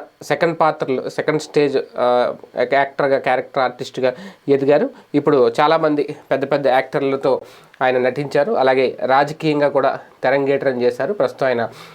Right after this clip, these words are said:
కాంగ్రెస్ పార్టీలో కొనసాగుతున్న పరిస్థితి. ఇటువంటి నేపథ్యంలో ఇప్పుడు తాజాగా ఆయనకు ఒంగోలు కోర్టు ఈ జైలు శిక్ష విధించడం,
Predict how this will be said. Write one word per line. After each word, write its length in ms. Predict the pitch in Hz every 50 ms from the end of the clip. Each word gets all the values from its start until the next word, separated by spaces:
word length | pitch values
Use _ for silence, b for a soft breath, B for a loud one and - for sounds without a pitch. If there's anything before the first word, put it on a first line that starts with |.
| B _ -
కాంగ్రెస్ 380 | 139 131 135 143 143 143 -
పార్టీలో 300 | 139 131 127 - 123 123
కొనసాగుతున్న 580 | 120 - 127 123 120 - 131 127 117 - 123 120
పరిస్థితి. 500 | 117 120 117 117 - - - 220 190 135
ఇటువంటి 360 | 131 120 135 139 135 123 143
నేపథ్యంలో 480 | 127 123 120 117 127 117 113 139 165 254
ఇప్పుడు 160 | 226 185 -
తాజాగా 500 | - 127 117 120 123 127 117 117 110 104 B B B B B B -
ఆయనకు 260 | 123 120 120 120 123
ఒంగోలు 420 | 127 139 143 147 156 147 143 139 139 - -
కోర్టు 400 | 139 131 131 131 - - 123 - - 113 - - _ -
ఈ 240 | 131 127 127 120 117
జైలు 280 | 113 131 139 147 151
శిక్ష 320 | 156 156 156 151 - - 147
విధించడం, 560 | 123 127 123 131 127 123 - 127 165 190